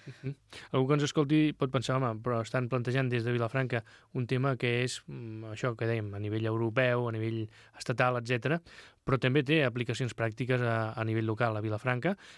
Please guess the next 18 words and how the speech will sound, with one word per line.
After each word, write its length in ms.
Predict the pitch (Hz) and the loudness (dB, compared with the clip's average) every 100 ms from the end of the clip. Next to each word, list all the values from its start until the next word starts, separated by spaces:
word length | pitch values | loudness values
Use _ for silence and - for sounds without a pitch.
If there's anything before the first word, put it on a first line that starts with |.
| - | -6
i 120 | - | 0
ho, 120 | 127 123 | 0 0
ho 240 | 120 120 | -4 -2
vam 480 | 120 120 123 120 117 | 0 0 0 -2 2
veure 220 | 120 127 | 2 2
també 220 | 123 123 120 | 2 0 2
clarament 480 | 127 123 127 131 - - - _ | 2 2 2 -2 -4 -16 -20 _
en 140 | - 120 | -4 -2
el 120 | 117 | 0
transcurs 320 | 113 107 127 117 | -2 -2 -2 2
del 160 | 147 | 2
darrer 200 | 127 120 | 2 0
ple 120 | 117 | 0
municipal, 460 | 113 113 107 160 180 | -2 -2 -2 2 2
la 80 | 139 | 0
setmana 220 | 123 113 | -4 -4
passada, 380 | 110 117 139 147 | -4 0 0 0
on 300 | 127 120 113 | -2 -2 -2